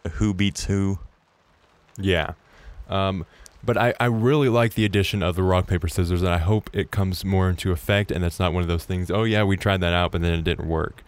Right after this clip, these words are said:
Speaker 2: I want to see a one hero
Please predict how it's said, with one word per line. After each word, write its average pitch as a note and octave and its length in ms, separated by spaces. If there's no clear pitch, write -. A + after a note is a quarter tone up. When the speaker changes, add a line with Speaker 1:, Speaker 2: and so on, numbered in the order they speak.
Speaker 2:
I F2+ 80
want G#2 380
to G#2 160
see G2 420
a A2 100
one A#2+ 260
hero G#2 720